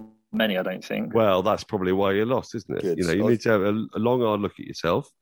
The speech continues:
Speaker 2: Look
Speaker 3: Yeah.
Speaker 2: in the mirror.
Speaker 1: You were telling me that bowlers won games earlier. I took nine for thirty-seven in the second innings and we lost by a
Speaker 3: <laughs> Yeah, but
Speaker 1: considerable amount of runs.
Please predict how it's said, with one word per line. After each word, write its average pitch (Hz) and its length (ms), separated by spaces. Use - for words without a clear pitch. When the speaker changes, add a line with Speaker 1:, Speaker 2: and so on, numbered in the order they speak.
Speaker 2:
Look 92 80
Speaker 3:
Yeah. 135 80
Speaker 2:
in 131 60
the 110 60
mirror. 147 200
Speaker 1:
You 170 80
were 165 80
telling 147 260
me 131 100
that 120 160
bowlers 131 320
won 131 180
games 151 360
earlier. 98 300
I 120 60
took - 200
nine 147 280
for 120 100
thirty-seven 120 1040
in 127 100
the 113 60
second 127 360
innings 98 340
and 110 100
we 110 80
lost - 500
by 127 80
a - 20
Speaker 3:
<laughs> 117 80
Yeah, 110 80
but 107 60
Speaker 1:
considerable 113 540
amount 110 300
of 113 80
runs. 104 380